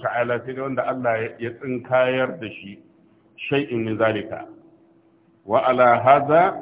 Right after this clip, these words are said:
jawaz al-ghalat wa sahwi alayhi. Saboda haka yasa malamai suka ce, kaga kenan tunda ɗan adam bai san gaibu ba,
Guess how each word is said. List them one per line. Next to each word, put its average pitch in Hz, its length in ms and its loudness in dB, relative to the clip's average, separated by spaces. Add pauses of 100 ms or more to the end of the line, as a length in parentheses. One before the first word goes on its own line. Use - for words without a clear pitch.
(180)
jawaz 120 420 2
al-ghalat 120 460 -2
wa 110 240 -4
sahwi 123 280 -4
alayhi. 113 400 -2 (1200)
Saboda 123 320 2
haka 120 120 -4
yasa 110 600 0 (1300)
malamai 107 440 0
suka 117 180 -8
ce, 95 400 -8 (880)
kaga 120 320 2
kenan 120 600 -4
tunda 135 220 -4
ɗan 123 220 -2
adam 131 240 -4
bai 107 180 -6
san 120 220 -4
gaibu 113 560 -4
ba, 98 240 0